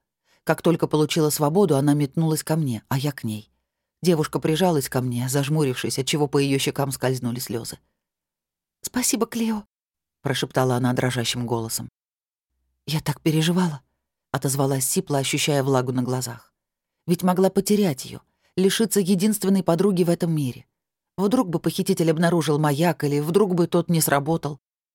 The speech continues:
Я бы потеряла Линнею, а она бы стала безвольной рабыней этого ублюдка.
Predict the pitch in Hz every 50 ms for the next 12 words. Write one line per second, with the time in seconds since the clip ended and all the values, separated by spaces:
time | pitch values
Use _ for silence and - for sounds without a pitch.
0 | _ - 170 190 196 196 202 - 196 - 208 220 233 226 196 170 156 160 170 185
1 | 202 214 196 165 143 - _ _ _ _ _ _ - - 185 185 190 208 214 175
2 | 190 180 - 190 185 185 170 165 185 170 170 170 170 170 165 160 156 156 156 156
3 | 190 170 156 151 147 143 - 156 156 151 160 151 156 131 117 - - - -